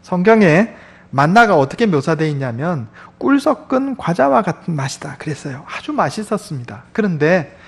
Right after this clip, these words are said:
만나를 먹어서 배부르니까 그 다음에 어떻게 했어요? 이스라엘 백성들이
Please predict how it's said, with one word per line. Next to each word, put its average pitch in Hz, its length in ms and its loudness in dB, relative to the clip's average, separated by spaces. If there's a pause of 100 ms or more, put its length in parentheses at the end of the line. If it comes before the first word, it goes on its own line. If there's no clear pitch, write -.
(460)
만나를 226 440 8
먹어서 185 400 4
배부르니까 170 560 0
그 160 100 -2
다음에 156 400 0 (220)
어떻게 180 320 -4
했어요? 160 480 -2
이스라엘 151 340 -6
백성들이 135 640 -10